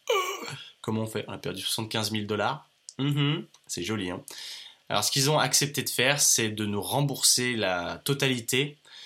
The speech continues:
moins les frais de transaction, moins les frais de con-, les frais de conversion et moins les sept mille cinq cents dollars. Donc, il a fallu quand même payer ces sept mille cinq cents dollars.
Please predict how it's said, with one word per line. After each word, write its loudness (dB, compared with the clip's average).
moins 4
les 6
frais 0
de -8
transaction, 2
moins 2
les 2
frais -2
de -8
con-, -12
les 0
frais -2
de -12
conversion 0
et -4
moins -2
les -2
sept 4
mille -4
cinq 0
cents 0
dollars. -10
Donc, -8
il -6
a -10
fallu -6
quand -4
même -4
payer -4
ces 2
sept -2
mille -4
cinq -2
cents -6
dollars. -2